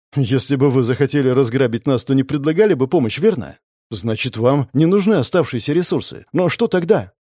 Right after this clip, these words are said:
Он смотрел прямо в мои светящиеся глаза. "Неужели вы бьётесь с тальмаринцами за влияние над поселениями? Тоже хотите драть с нас дань?" Логичная мысль, но в корне неверная.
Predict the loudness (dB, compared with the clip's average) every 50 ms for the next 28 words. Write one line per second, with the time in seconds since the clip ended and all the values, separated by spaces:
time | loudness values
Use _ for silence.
0 | _ _ _ -4 -2 0 0 0 0 0 0 0 0 0 0 0 0 0 0 0
1 | -2 -2 0 0 0 0 0 0 2 2 2 2 0 0 -2 -4 -6 -2 0 -2
2 | -2 -2 -2 -4 -4 -2 -2 -2 0 0 0 0 -2 -4 -8 -12 -14 -16 _ _
3 | _ _ _ _ _ _ _ _ 2 4 4 4 4 4 4 4 4 4 4 2
4 | 0 0 0 -2 -2 0 0 -4 -2 0 0 2 2 2 2 2 0 0 0 0
5 | 0 2 2 2 0 0 0 0 2 2 2 2 0 -2 -4 -4 -4 -6 -4 -2
6 | -2 -2 -2 -4 -6 -10 -16 -20 -20 _ _ _ _ 0 0 2 2 2 2 0
7 | 0 0 0 -2 -2 -2 0 2 2 2 2 2 0 0 0 0 2 2 2 0
8 | 0 -4 -10 _ _ _ _ _ _ _ _ _ -2 0 2 2 2 2 0 -2
9 | 0 0 0 2 2 2 2 2 0 2 2 2 2 2 2 0 0 0 0 0
10 | 2 2 2 2 2 0 2 2 0 0 -2 -4 -10 -14 -16